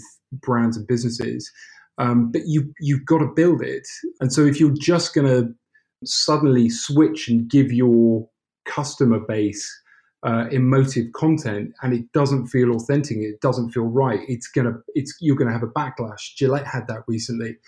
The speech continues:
where suddenly they were having conversations which they quite frankly hadn't earned. And because they hadn't earned them,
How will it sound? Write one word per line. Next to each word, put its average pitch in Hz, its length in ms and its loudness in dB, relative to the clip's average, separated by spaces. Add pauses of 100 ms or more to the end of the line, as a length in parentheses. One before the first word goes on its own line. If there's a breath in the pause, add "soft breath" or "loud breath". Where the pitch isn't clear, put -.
(420 loud breath)
where 135 540 2
suddenly 160 420 4
they 139 100 4
were 135 80 6
having 147 300 2
conversations 131 760 -2
which 139 400 -2 (320 loud breath)
they 151 280 0 (180)
quite 160 220 -4
frankly 190 360 0
hadn't 156 300 2
earned. 156 440 -2 (400)
And 143 100 0
because 175 240 -2
they 180 120 4
hadn't 156 280 2
earned 170 320 2
them, 127 320 -4